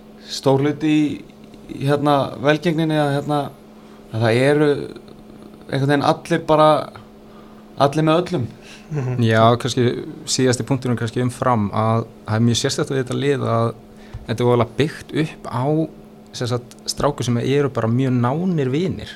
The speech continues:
Speaker 3: Það eru mjög margir sem eru bara,
Speaker 1: Já.
Speaker 3: já, mjög nánir utan vallar. Ekki,
Speaker 1: Já.
Speaker 3: ekki endilega allt
Speaker 2: Mhm.
Speaker 3: liðið, en bara
Speaker 2: Mhm.
Speaker 3: svona kannski fjórir og fjórir og, sem sagt, það þekkja allir mjög vel inn á hvern annan og það kannski hjálpar okkur líka bara á vellinum að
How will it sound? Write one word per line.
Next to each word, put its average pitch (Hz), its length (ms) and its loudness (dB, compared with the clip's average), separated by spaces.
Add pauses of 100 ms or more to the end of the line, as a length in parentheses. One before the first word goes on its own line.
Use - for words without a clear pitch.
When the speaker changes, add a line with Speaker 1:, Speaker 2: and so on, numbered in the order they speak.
(140)
Speaker 3:
Það 113 100 -6
eru 110 100 -2
mjög 139 180 2
margir 139 260 -2
sem 110 120 -2
eru 143 160 0
bara, 107 180 2 (500)
Speaker 1:
Já. 101 220 -10 (440)
Speaker 3:
já, 101 140 0
mjög 113 240 4
nánir 120 500 0 (160)
utan 127 360 0
vallar. 110 320 -4 (680)
Ekki, 110 300 4
Speaker 1:
Já. - 20 -6 (100)
Speaker 3:
ekki 117 140 0
endilega 104 260 -2
allt 131 140 0 (160)
Speaker 2:
Mhm. 123 80 2
Speaker 3:
liðið, 127 380 2
en 117 80 -4
bara 117 140 2
Speaker 2:
Mhm. 143 40 -2
Speaker 3:
svona 117 320 2
kannski 110 420 0 (340)
fjórir 123 360 4
og 113 60 2
fjórir 120 480 2
og, 107 280 -2
sem 110 100 -8
sagt, - 120 -12
það 117 240 -4
þekkja - 300 -8
allir 123 120 -2
mjög 120 140 0
vel 127 400 0
inn 143 220 -6
á 131 80 -6
hvern 127 180 -6
annan 131 260 -4 (540)
og 113 100 0
það 110 60 0
kannski 110 240 0
hjálpar 127 300 2
okkur 131 200 2
líka 123 140 0
bara - 160 -2
á 131 120 2
vellinum 139 340 -4 (420)
að 120 380 0